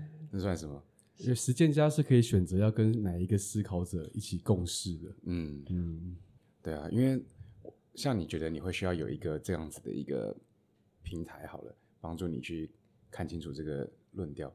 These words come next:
Speaker 1: 但对我来讲，我没有期许要站在一个让我可以安稳的地方，我是希望可以一直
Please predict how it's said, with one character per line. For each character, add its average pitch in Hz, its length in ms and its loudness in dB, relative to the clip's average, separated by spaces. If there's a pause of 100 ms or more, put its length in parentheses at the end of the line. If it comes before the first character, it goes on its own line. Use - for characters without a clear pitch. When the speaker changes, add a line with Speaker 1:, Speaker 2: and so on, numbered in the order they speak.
(200)
Speaker 1:
但 110 160 -2
对 127 100 0
我 85 120 2
来 69 100 -6
讲， 69 180 -12 (300)
我 85 140 -6
没 85 120 -4
有 85 260 -2 (180)
期 - 240 -10
许 73 180 -10
要 76 140 -4
站 78 200 -6
在 78 180 -4
一 76 80 -4
个 69 260 -8 (1120)
让 95 200 -2
我 73 80 -6
可 - 160 -6
以 78 280 -4 (100)
安 90 180 -4
稳 82 160 -2
的 67 80 -16
地 73 160 -12
方， 67 200 -16 (560)
我 85 120 -8
是 101 120 -2
希 101 140 -2
望 95 140 -2
可 90 140 -6
以 80 80 -4
一 92 100 -2
直 73 360 -6